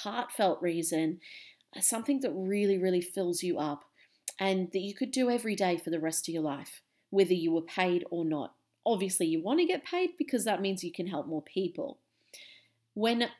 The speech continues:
I first started, my why was to create a better life for myself and my family. We were living off welfare.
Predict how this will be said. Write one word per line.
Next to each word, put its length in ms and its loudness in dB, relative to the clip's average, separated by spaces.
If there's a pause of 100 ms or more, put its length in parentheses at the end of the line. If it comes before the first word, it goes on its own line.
I 220 2
first 360 2
started, 380 0
my 160 0
why 360 0
was 180 -2
to 100 -12
create 480 -2
a 20 -4
better 200 0
life 360 -2
for 100 -6
myself 440 -4
and 80 -8
my 120 -4
family. 520 -10 (540)
We 500 4
were 100 0
living 320 0
off 160 -2
welfare. 540 -2